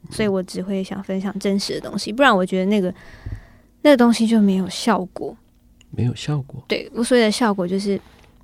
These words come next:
Speaker 2: 你没有办法认识自己，或是在这个过程去回-，用透过回味跟，呃，回想以前过往的那些不好的遭遇，然后去让自己、嗯，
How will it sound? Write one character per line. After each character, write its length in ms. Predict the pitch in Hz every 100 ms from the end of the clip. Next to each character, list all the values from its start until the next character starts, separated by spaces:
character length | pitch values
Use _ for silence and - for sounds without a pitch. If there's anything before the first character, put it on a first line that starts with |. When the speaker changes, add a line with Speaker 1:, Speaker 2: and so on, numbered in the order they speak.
| - -
Speaker 2:
你 120 | 226
没 80 | 226
有 80 | 240
办 160 | 233
法 160 | 214 185
认 240 | 196 196
识 280 | 190 - 185 - -
自 140 | 185
己， 260 | 170 - - - _ _ _
或 120 | 220
是 160 | 220 220
在 180 | 214 208
这 100 | 208
个 80 |
过 200 | 202 208
程 300 | 196 - 190
去 260 | 180 - 196 - - - _
回-， 340 | - 202 190 -
用 260 | 262 208
透 220 | 196 262 220
过 160 | 220
回 320 | 190 208 175
味 320 | 190 214 214 -
跟， 360 | 208 202 208 - _ _ _ _ _ - - - -
呃， 260 | 202 185
回 280 | 185 196 185
想 240 | - 190
以 60 | 180
前 280 | - 175 185
过 200 | - 226
往 160 | 170 165
的 60 |
那 140 | 180 180
些 300 | - 175 180 - - - - -
不 80 | 254
好 180 | 196
的 140 | - -
遭 320 | - 185 185
遇， 180 | 190 170 208
然 100 | -
后 220 | 180 202 190
去 160 | -
让 180 | 196 185
自 140 | 190
己、 300 | 180 - - - _ - _ -
嗯， 220 | - -